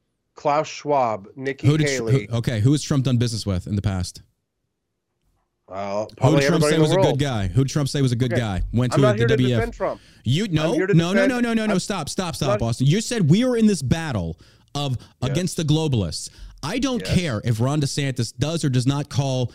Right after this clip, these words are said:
Speaker 2: his Javier. It doesn't matter to me. I want policy. But if that's, that's the, that's the way you're gonna go with it, fair enough.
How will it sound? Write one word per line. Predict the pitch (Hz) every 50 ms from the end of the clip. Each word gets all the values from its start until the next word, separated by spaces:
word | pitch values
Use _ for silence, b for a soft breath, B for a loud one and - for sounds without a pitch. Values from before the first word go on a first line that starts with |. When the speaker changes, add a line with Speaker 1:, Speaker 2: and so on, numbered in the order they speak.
| B B B
Speaker 2:
his | - - 113
Javier. | - 147 143 123 107 98
It | 101 110
doesn't | 170 170 220
matter | 196 180 165 139 113
to | 104
me. | 95 85 67 - _ _ _ _ _ _
I | 135 143
want | 156 185 196 143
policy. | - - 170 160 147 135 - 110 101
But | 101 113 175 196 151
if | 156 135 127
that's, | 143 156 175 - -
that's | - 147 156 190 -
the, | - 202 185 147
that's | 120 127 147 175 -
the | - 190
way | 196 208
you're | 220 220
gonna | 214 196
go | 180 202 208
with | 208 226
it, | 254 247 B B B B
fair | - - - 95 104 120
enough. | 139 170 233 254 147 - - -